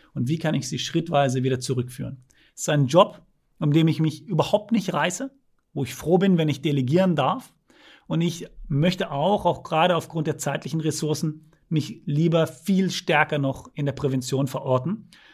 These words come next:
Und da haben wir nämlich auch Zugänge, die kein anderer sonst österreichweit hat. Ich gehe zu Imamen und halte dort Vorträge. Ich werd angenommen, weil man weiß, ich komme aus der Glaubensgemeinschaft.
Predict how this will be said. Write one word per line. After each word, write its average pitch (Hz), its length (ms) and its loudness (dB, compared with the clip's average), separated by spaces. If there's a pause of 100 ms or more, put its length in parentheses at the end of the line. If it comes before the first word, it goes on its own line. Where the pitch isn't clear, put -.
(200)
Und 143 160 0
da 156 140 4
haben 185 140 4
wir 175 120 2
nämlich 165 260 0
auch - 140 -6
Zugänge, 151 420 -2
die 151 240 -2
kein 156 320 -2
anderer 131 380 -2
sonst 127 320 -2
österreichweit 127 760 -4 (340)
hat. - 380 -10 (340)
Ich - 160 -14
gehe 175 180 6
zu 180 120 -2
Imamen 190 520 4
und 160 160 -2
halte 151 220 0
dort 151 300 4
Vorträge. 180 640 2 (220)
Ich 151 120 -4
werd 180 140 2
angenommen, 196 480 6
weil 156 100 4
man 147 160 2
weiß, 151 220 4
ich - 100 -8
komme 160 200 2
aus 156 80 0
der 185 100 0
Glaubensgemeinschaft. 156 840 0